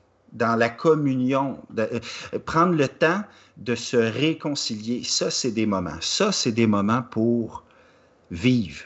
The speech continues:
la résurrection. Alors, la réconciliation, de, de, de prendre le temps de, de, de,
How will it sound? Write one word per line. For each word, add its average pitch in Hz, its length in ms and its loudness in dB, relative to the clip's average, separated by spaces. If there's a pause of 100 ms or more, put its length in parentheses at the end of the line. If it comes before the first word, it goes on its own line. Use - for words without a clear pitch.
la 90 120 -2
résurrection. 78 640 -6 (420)
Alors, 117 340 6 (360)
la 139 140 4
réconciliation, 143 1040 0 (320)
de, 101 180 -4
de, 92 260 -8 (300)
de 95 80 -4
prendre 131 300 2
le 120 120 2
temps 123 220 0
de, 98 420 -6 (100)
de, 85 260 -8 (100)
de, 82 80 -8